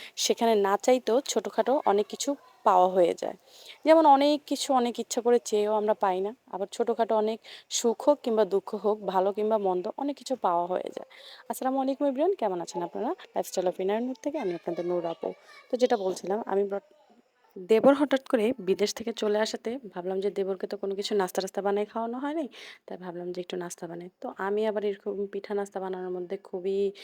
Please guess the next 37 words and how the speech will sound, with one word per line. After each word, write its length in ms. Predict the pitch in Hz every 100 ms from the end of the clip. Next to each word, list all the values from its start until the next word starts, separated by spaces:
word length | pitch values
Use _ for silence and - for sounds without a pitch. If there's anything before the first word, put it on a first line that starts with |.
| - - _
কাঁচা 240 | 190 -
হাতের 280 | 185 - 185
মানুষ, 340 | 180 180 196
কারণ 240 | - 180 175
আমার, 260 | 175 180 175
আমি 220 | 180 180 185
কখনো 240 | 185 185
পিঠা 240 | 190 -
নাস্তা 240 | 185 185 185
এভাবে 260 | 180 180
বানাই 300 | 180 180 185
না। 140 | 185 277 - - - -
তো 60 | 220
ভাবলাম 360 | 220 208 214
যে 120 | 208 220
একটু, 420 | - 226 226 220 - - -
আহ, 160 | 180 180
সুজির 320 | 233 220 202
পিঠা 220 | 180 190
বানাই। 300 | 185 175 262 - _
তো 220 | 185 180 175
যেই 220 | 190 190
ভাবা 220 | 196 196
সেই 200 | 196 202
কাজ। 360 | 202 220 269 - - - -
আর 260 | 170 165 170
আমার 200 | 185 185
কাছে 240 | 185 - 196
খুব 160 | - 190
বেশি 280 | 180 202
ঝামেলা 340 | 202 220 220 220
মনে 220 | 220 220
হওয়াতে 280 | 220 226 226
আমি 140 | 202
কোনো 200 | 196 202
স্ট্যান্ড 360 | 208 - 190 190 190 190
দিয়ে 220 | 202